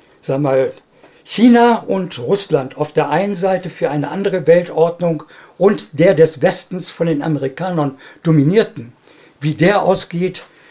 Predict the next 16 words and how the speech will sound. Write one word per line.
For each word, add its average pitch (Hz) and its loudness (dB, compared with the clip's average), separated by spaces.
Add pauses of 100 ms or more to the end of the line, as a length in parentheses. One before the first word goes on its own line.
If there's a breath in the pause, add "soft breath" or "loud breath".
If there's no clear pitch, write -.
(160 soft breath)
das 143 -6
ist - -8
im 156 -4
Grunde 160 0
genommen 156 0
jetzt 151 0
eine 151 0
offene 147 -4
Frage, 160 -2
wo 170 0
die 160 -4
Ukraine, 160 -2 (260 loud breath)
wenn 160 4
man 147 0
so 117 -8
will, 156 2